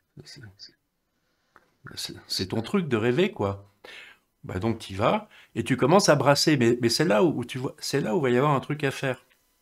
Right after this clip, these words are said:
Tu commences à brasser, pam, pam, pam, et effectivement tu te retrouves dans des aventures pas possibles, courir l'univers, l'espace de haut en bas, dans les nuages, nan, nan, nan, nan, dans des mondes invisibles où toutes les choses se reflètent dans, tu vois, comme tu, comme, que, que, comme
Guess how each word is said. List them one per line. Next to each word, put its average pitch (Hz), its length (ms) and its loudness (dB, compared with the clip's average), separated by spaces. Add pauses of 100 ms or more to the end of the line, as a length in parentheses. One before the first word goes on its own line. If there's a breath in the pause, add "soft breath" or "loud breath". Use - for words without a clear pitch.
(540)
Tu - 100 -10
commences 151 320 6
à 113 60 4
brasser, 113 320 0
pam, 123 240 0
pam, 101 180 -6
pam, 175 280 0 (280 loud breath)
et 117 100 2
effectivement 120 500 0
tu 143 140 -4
te - 120 -16
retrouves 117 300 -8
dans 101 120 -4
des 104 160 -6
aventures 107 420 -6
pas 101 120 -10
possibles, 151 540 -8 (960 soft breath)
courir 120 360 -2
l'univers, 113 520 -2
l'espace 110 440 -4
de 110 80 -8
haut 113 200 -2
en 104 100 -4
bas, 110 160 -4
dans 101 120 -6
les 98 120 -4
nuages, 113 400 -2
nan, 101 120 -6
nan, 120 160 -2
nan, 101 200 -6
nan, 131 160 -2 (540 loud breath)
dans 120 220 0
des 110 160 0
mondes 110 380 0
invisibles 104 680 -4
où 101 60 -8
toutes 110 220 -10
les 107 100 -2
choses 117 340 0
se 113 100 -4
reflètent 104 540 -4
dans, 95 220 -6 (380)
tu - 80 -6
vois, 117 80 0
comme 117 180 0
tu, - 100 -10
comme, 104 240 -4
que, 110 120 -8
que, 101 420 -10
comme 117 280 0